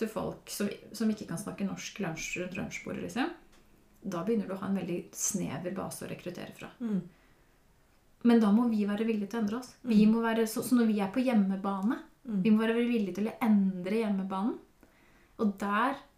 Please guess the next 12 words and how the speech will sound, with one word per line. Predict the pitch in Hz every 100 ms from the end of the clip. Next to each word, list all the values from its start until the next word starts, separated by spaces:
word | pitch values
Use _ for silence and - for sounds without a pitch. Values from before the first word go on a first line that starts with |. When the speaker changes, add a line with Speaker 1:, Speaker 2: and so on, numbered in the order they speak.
| _ _ _ _ _ -
Speaker 1:
da | 208 220 262
begynner | 262 208
det | 220
å |
bli | 226 233
litt | 262
nært. | 311 - - -
Speaker 2:
Ja. | 240 226 - _ _ _
Speaker 1:
Eh, | - 226 226 220
og, | - 240 240 -
og |
det, | 226